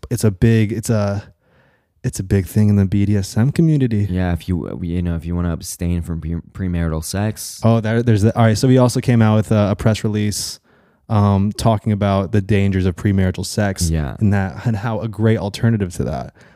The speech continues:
Speaker 1: would be Hickey
Speaker 2: Hickey
Speaker 1: play.
Speaker 2: play, yeah.
Speaker 1: So,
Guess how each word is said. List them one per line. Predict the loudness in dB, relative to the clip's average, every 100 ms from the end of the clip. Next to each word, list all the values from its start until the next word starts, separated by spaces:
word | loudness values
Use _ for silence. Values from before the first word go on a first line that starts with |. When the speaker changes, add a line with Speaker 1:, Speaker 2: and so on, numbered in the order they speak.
| _ -4
Speaker 1:
would | -2
be | -2 -4 -4
Hickey | -4 -4
Speaker 2:
Hickey | -6 -6
Speaker 1:
play. | -6
Speaker 2:
play, | -6 -8 -14 -12
yeah. | -6 -6 -6 -10 -14 -16 -20 -20 -12
Speaker 1:
So, | -2 2 2 0